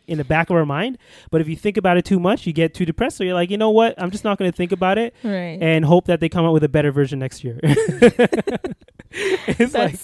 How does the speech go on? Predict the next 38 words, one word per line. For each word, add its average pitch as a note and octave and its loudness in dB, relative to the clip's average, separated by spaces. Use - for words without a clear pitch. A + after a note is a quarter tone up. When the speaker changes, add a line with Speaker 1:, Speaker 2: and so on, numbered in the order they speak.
Speaker 1:
like - -20
Speaker 2:
that's G#3 -2
so G#3+ -4
sad, G#3 -2
but F3 -10
very F3+ -6
true. - -2
Speaker 1:
everything B3 0
comes G#3+ 2
at F#3 2
a E3 0
cost. D#3+ -4
And D#3+ -6
I E3 -2
think G3 -4
we G3+ -2
have G3 -4
to G#3 -4
start F#3 -2
being F#3 -2
aware F3 0
of D#3 -2
what D#3+ -2
that D3+ -4
cost E3 -6
is, G3+ -4
because E3+ -2
we, F3 0
we F3 -6
talk C4 4
about, G3 0
like, D3 -4
Black F3 -6
Lives F3 0
Matter. D#3 -4
We C#3 -8
talk A3 -4
about F3+ -2